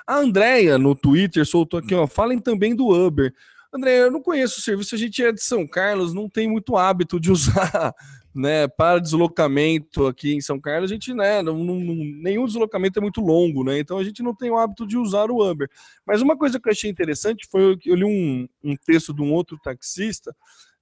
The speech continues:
de um, de um outro taxista, de um taxista falando que,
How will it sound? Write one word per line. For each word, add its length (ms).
de 100
um, 120
de 240
um 100
outro 240
taxista, 360
de 100
um 60
taxista 540
falando 400
que, 380